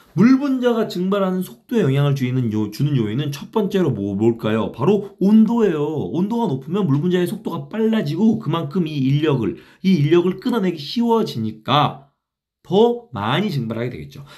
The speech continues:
근데 이 전체 상태에서 온도가 일정하게 해주면, 온도를 일정하게 해주고 온도가 일정하다고 가정하면 물 분자가 튀어나가는 속도는 변화가 없겠죠. 아, 물론, 물론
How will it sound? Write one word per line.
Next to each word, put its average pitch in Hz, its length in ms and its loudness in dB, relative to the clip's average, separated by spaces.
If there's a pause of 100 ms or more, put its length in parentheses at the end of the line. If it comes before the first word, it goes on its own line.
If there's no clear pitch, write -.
근데 233 480 4
이 185 280 -6
전체 180 340 -6
상태에서 170 580 -4
온도가 175 500 0
일정하게 175 1160 -2
해주면, 143 300 -2
온도를 143 280 2
일정하게 147 320 0
해주고 123 360 0
온도가 135 260 0
일정하다고 139 480 0
가정하면 143 800 -2 (420)
물 170 180 2
분자가 185 440 2
튀어나가는 135 880 -2
속도는 196 880 2 (160)
변화가 139 720 -2
없겠죠. - 560 -8
아, 104 80 -12
물론, 131 540 0 (520)
물론 120 540 0